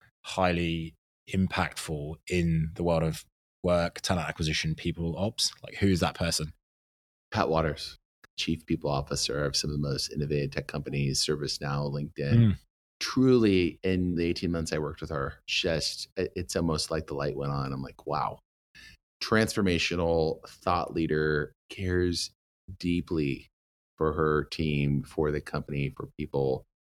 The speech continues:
Speaker 2: does that while holding leaders accountable.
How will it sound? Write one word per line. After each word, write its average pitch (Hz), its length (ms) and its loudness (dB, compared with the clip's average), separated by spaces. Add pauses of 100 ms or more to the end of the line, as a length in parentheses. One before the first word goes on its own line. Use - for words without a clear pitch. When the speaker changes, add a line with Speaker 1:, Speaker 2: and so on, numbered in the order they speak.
(340)
Speaker 2:
does 92 240 6
that 90 260 4
while 80 480 2 (160)
holding 87 640 0
leaders 82 500 -2 (140)
accountable. 73 960 -4